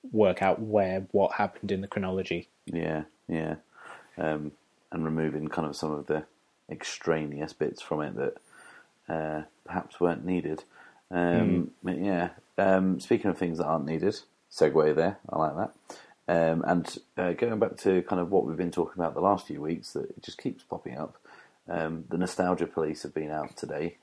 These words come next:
Speaker 2: uh, and all week, um, complaining about, um, they're gonna remake Big Trouble in Little China, uh,
Speaker 1: Mm.
Speaker 2: possibly starring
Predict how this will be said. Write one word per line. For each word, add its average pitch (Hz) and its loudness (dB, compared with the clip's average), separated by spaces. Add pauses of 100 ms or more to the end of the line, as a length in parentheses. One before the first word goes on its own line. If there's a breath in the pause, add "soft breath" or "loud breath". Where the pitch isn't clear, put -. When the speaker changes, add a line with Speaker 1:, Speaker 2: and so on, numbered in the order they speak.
Speaker 2:
uh, 76 -6
and 80 -6
all 80 2
week, - 0 (600 soft breath)
um, 82 -4 (280)
complaining 92 2
about, 92 2
um, 90 0 (500)
they're 90 -4
gonna 95 0
remake 92 2
Big 95 0
Trouble 95 2
in 90 0
Little 80 0
China, 80 -4 (340)
uh, 85 -2
Speaker 1:
Mm. 101 0
Speaker 2:
possibly 85 4
starring 82 -4